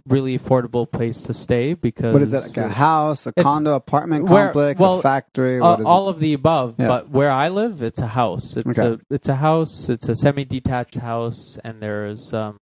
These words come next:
Speaker 1: or it's, it's actually not even semi-detached. It's, it's all attached, but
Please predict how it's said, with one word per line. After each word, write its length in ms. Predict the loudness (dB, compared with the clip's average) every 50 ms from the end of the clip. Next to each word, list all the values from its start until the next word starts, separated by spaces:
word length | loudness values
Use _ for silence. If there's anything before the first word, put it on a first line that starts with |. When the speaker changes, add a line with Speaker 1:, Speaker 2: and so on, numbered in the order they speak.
| _
Speaker 1:
or 300 | _ -2 0 0 0 -4
it's, 340 | -6 -10 -14 -14 -16 -18 -18 _ _ _
it's 140 | -16 -4 -2
actually 320 | -2 -2 -2 -4 -6 -4 -2
not 180 | 0 -2 -2
even 220 | -2 -4 -10 -14 -16 _ _ _ _ _ _
semi-detached. 800 | -6 -6 -6 -6 -6 -12 -10 -10 -8 -8 -8 -8 -10 _ -14
It's, 360 | -14 -14 _ -18 -20 -20 -20 _ _ _
it's 180 | -16 -12 -4 -2
all 140 | 0 0 0
attached, 420 | -2 -4 -4 -4 -2 -4 -6 -8 -2
but 220 | 0 0 0 0